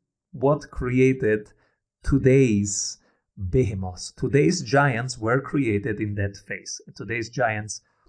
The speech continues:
are Amazon, Apple, um,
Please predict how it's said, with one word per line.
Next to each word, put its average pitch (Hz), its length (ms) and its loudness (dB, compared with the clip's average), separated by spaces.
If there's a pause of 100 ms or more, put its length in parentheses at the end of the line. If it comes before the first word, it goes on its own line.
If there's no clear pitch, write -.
(200)
are 95 300 -2
Amazon, 104 760 0
Apple, 101 600 -2 (540)
um, 90 380 -2